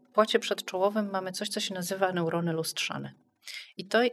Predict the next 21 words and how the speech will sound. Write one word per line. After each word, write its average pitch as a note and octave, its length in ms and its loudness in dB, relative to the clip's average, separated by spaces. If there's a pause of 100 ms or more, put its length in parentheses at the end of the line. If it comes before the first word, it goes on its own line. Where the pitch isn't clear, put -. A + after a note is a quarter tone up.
(240)
to, - 80 -4
to - 180 -4
są A#3+ 200 4
neurony, A3 380 2
które - 260 -4
pomagają G3+ 720 0
nam F#3+ 280 -4
odwzorować G3+ 680 2
siebie F#3+ 280 -4
nawzajem, E3+ 640 -4 (340)
e, E3+ 240 -4 (180)
odzwierciedlać G3 1160 0
swoje F#3+ 380 0
stany F#3 280 -4
emocjonalne. E3+ 680 -6 (340)
Człowiek, B3 360 2
który A#3+ 260 0
jest A3 260 0
smutny, G3 800 2
jeżeli G#3+ 400 0
s-, - 240 -2